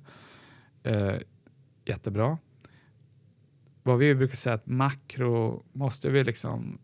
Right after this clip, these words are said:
så att, så att vi förstår om fonden har överexponeringar mot någon makro. Och att om den har det, då måste vi vara medvetna om det.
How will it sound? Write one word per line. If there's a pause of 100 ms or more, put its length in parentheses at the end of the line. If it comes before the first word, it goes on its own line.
(720)
så
att, (200)
så
att
vi
förstår
om
fonden
har
överexponeringar
mot
någon
makro. (1000)
Och
att
om
den
har
det, (460)
då
måste
vi
vara
medvetna
om
det.